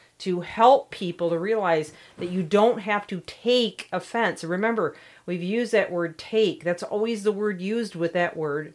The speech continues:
offense. And so you get to choose. In other words, you have a choice. You can take offense or not take offense.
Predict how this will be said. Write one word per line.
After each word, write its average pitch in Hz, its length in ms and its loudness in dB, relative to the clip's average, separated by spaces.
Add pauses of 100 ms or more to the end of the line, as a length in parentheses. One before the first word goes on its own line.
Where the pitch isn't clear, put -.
(160)
offense. 190 720 -2 (460)
And 175 300 -2
so 202 140 0
you 185 180 0
get 220 140 -2
to 202 80 -6
choose. 294 680 -2
In 170 60 -8
other 180 160 -2
words, 175 300 -6
you 170 160 0
have 170 280 -2
a 180 80 -4
choice. 180 500 0
You 156 80 -8
can 156 200 -10
take 226 340 0
offense 233 380 -4
or 220 160 2
not 208 520 2
take 160 260 -4
offense. - 460 -12